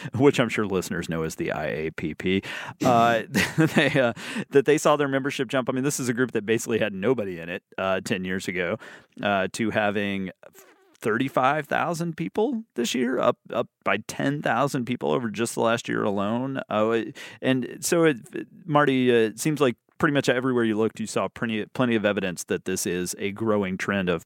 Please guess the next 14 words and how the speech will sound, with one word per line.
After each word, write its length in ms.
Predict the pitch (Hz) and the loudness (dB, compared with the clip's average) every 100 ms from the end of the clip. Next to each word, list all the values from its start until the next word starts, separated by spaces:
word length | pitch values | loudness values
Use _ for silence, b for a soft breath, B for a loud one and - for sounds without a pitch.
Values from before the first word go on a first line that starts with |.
| _ | _
privacy 680 | 110 101 110 - 104 95 92 | 2 2 2 -2 -4 -4 -8
protection 500 | - 107 101 - 98 | -8 -4 -4 -4 -8
and 80 | 92 | -6
professionals 640 | 104 104 101 110 98 95 B B B | -4 -2 -2 -2 -2 -4 B B B
becoming 440 | 120 127 104 95 | 0 0 0 -4
a, 140 | 92 95 | -6 -6
a 100 | 117 | -6
really 260 | 113 113 104 | -2 -2 -2
core 320 | - - 107 | -4 0 0
part 300 | - 101 95 | 0 -4 -4
of 100 | 92 | -6
corporate 380 | - 95 - - | -8 -8 -8 -12
strategy, 560 | - 95 98 92 - | -6 -4 -2 -6 -8
right? 240 | 50 - | -10 -12